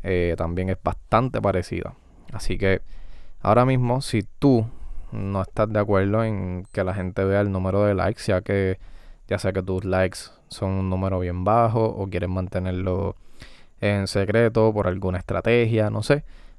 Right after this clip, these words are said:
puedes ir a tu cuenta de Instagram, ve a configuración,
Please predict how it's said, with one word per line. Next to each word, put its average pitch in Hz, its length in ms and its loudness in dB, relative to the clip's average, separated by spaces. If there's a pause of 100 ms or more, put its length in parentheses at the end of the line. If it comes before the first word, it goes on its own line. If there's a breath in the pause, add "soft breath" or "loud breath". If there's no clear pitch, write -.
(120)
puedes 117 320 4
ir 123 240 2
a 107 340 2
tu 104 300 0
cuenta 104 300 2
de 123 100 0
Instagram, 113 600 0
ve 98 200 2
a 101 120 2
configuración, 117 1040 0